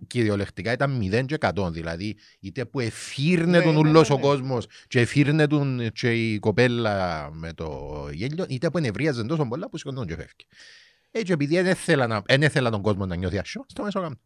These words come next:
Speaker 2: Κοίτα, επειδή πάμε πολλά.
Speaker 1: Ναι.
Speaker 2: Πάμε πολλά, ενώ σου σε θέμα, εσύ, ας πούμε, η άποψη σου, δηλαδή, μαζεμένη, επειδή ξέρεις, επειδή πάμε από εκεί, από εδώ,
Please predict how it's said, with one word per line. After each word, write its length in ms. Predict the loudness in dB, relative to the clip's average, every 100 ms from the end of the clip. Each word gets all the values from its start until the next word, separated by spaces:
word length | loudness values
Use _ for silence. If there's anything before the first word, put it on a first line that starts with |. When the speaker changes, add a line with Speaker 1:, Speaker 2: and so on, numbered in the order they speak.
| _ _ _ _ _ _ _ _ -20 -20 _ _ _ _ _ -20
Speaker 2:
Κοίτα, 280 | -14 -14 -14 _
επειδή 180 | -12
πάμε 200 | -6 -6
πολλά. 360 | -4 -6 -8 -12 _ _ _ _ _ _ _ _ _ _ _ -6
Speaker 1:
Ναι. 100 | -6 -6 _ _ -2
Speaker 2:
Πάμε 260 | -2 0
πολλά, 300 | -2 2 2
ενώ 260 | 2 -2 -4
σου 320 | -4 -2 -4
σε 180 | -4 -6
θέμα, 520 | -6 -8 -6 -8 -12 _ _
εσύ, 380 | -10 -8 -6 -6
ας 140 | -6 -8
πούμε, 280 | -12 -12 -14 _ _
η 120 | -6
άποψη 500 | -2 0 -2 -6 -14
σου, 140 | -14 -10
δηλαδή, 420 | -8 -8 -8 -10
μαζεμένη, 680 | 0 0 2 -2 -2 -4 -4
επειδή 180 | -6 -6
ξέρεις, 260 | -4 -2
επειδή 140 | 0 0
πάμε 140 | 0
από 160 | -2 -6
εκεί, 100 | -6
από 120 | -2
εδώ, 180 | -2